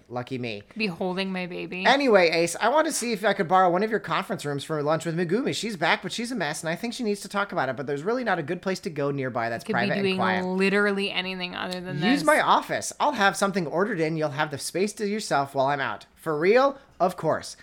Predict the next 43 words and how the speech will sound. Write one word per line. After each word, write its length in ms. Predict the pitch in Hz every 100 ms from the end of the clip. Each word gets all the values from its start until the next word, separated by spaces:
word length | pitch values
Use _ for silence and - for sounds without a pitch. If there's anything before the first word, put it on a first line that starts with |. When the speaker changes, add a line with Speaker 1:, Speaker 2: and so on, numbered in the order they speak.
| -
Speaker 1:
However, 380 | 135 160 185 185
I 60 | 127
have 260 | 127 214
to 80 | 262
remind 320 | 240 180 180
you 100 | 185
that 140 | 151 139
when 100 | 139
you 80 | 135
work 160 | 180
for 100 | 151
Cross 260 | 131 170 190
Industries, 460 | 160 156 156 147
you'll 80 | 127
have 160 | 123 120
your 120 | 110
own 120 | 131
office 300 | 156 143 147
to 80 | -
lunch 240 | 127 107 117
in. 160 | 107 -
My 120 | 117
head 220 | 127 117
fell 120 | 123
back. 200 | 110 101 -
Shut 140 | 90
up. 240 | 78 - - - - - -
Now 200 | 143 160
they 140 | 170
go 140 | 151 143
to 100 | 139
the 80 | 123
office. 360 | 92 - - _ _ _ _ _ _ _ _ _ _ _ _ _ _ _ _ _
That 160 | - 302
was 220 | 302 202 - -
almost 460 | 262 302 285 -
two 440 | - 294 311 330 - - _ _
full 560 | - 285 311 285 294 - - _ _
page, 300 | 254 285 226
Speaker 2:
Mm-hmm. 100 | 247 180
Speaker 1:
three 360 | 277 349 196 -
full 460 | - - 285 302 302 - -
pages. 600 | 269 247 139 113 95 -